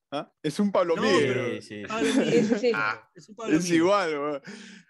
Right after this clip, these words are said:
Speaker 1: Puta, Cotorra cuando
Speaker 4: Sí,
Speaker 1: entra a la
Speaker 4: sí.
Speaker 1: cancha es otro pesado, es igual, weón.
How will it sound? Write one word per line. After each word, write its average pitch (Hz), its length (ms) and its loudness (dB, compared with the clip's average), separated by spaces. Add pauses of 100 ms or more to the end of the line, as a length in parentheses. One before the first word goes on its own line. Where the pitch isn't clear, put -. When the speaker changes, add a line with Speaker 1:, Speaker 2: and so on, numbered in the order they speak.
(300)
Speaker 1:
Puta, 151 260 -4
Cotorra 180 440 0
cuando 156 220 0
Speaker 4:
Sí, - 0 - (120)
Speaker 1:
entra 277 40 4
a 233 40 2
la - 80 0
Speaker 4:
sí. 277 80 -2
Speaker 1:
cancha 208 240 0
es 170 120 -6
otro 180 260 -4
pesado, 156 600 -6
es 147 140 -12
igual, 156 440 -8
weón. 113 180 -18